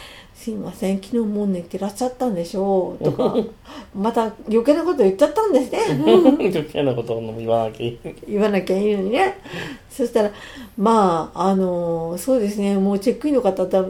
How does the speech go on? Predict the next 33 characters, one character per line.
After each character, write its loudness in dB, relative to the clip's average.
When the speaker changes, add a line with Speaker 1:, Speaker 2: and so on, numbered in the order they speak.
Speaker 1:
全 4
部 -4
入 -8
っ -8
て -4
い 0
ら -4
っ -12
し -8
ゃ 4
い 0
ま -2
す -6
し、 -8
一 0
応 0
も 2
う -20
業 4
務 2
は 0
全 2
部 -2
終 0
わ 4
っ -2
て 0
お 2
り 2
ま 0
す -8
の -2
で」 0